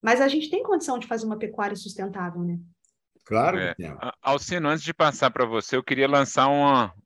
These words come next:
Speaker 3: um outro gancho, se você me permite, com, com isso que a
Speaker 2: Claro, meu
Speaker 3: professora
Speaker 2: querido.
Speaker 3: trouxe. É, além dessa questão da roçada, você trouxe um termo, eu acho interessante, É, um termo mais técnico,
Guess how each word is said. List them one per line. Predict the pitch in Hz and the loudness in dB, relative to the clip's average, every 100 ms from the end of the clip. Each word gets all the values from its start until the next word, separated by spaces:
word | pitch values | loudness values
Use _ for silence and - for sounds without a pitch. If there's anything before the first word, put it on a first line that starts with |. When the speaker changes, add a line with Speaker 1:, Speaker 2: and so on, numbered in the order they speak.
| - | -4
Speaker 3:
um | 123 | 2
outro | 151 - 143 | 2 2 0
gancho, | 110 107 92 - - _ | 2 2 0 -4 -14 _
se | - 107 | -16 -4
você | 107 104 - 113 | -2 0 0 0
me | 110 | 0
permite, | - 107 104 104 - | 2 2 2 0 -2
com, | - 110 101 - | 0 0 0 -4
com | - 104 | -4 -2
isso | 104 | -2
que | - | 2
a | - | 2
Speaker 2:
Claro, | 165 | 2
meu | 123 | 2
Speaker 3:
professora | 107 90 104 107 | 0 2 2 0
Speaker 2:
querido. | |
Speaker 3:
trouxe. | - 90 80 - - - - - - - - _ _ - | 0 0 0 -4 -12 -14 -20 -20 -20 -20 -20 _ _ -2
É, | 95 92 92 90 - _ _ - | 2 4 4 4 0 _ _ 2
além | 143 147 175 202 | 4 6 4 4
dessa | 196 - | 2 2
questão | 175 175 - 151 | 0 0 0 0
da | 151 147 | 0 0
roçada, | 135 143 - 110 98 87 76 - _ _ | 0 -2 -2 0 2 0 -4 -10 _ _
você | - 120 | -6 -4
trouxe | - 139 143 160 | -2 -2 -2 -4
um | 127 | -6
termo, | - 139 139 120 | -2 0 2 2
eu | 117 | 4
acho | 123 - | 4 2
interessante, | 123 131 120 107 - 139 143 - - - - _ _ _ | -4 -2 -2 -2 0 0 0 -4 -12 -18 -20 _ _ _
É, | - 87 90 87 87 87 87 85 | -6 -2 0 2 2 0 -2 -4
um | 113 | -2
termo | 123 120 120 | 2 2 2
mais | 110 101 - | 2 0 -2
técnico, | 123 139 - 98 - 85 | 0 0 0 -10 -12 -20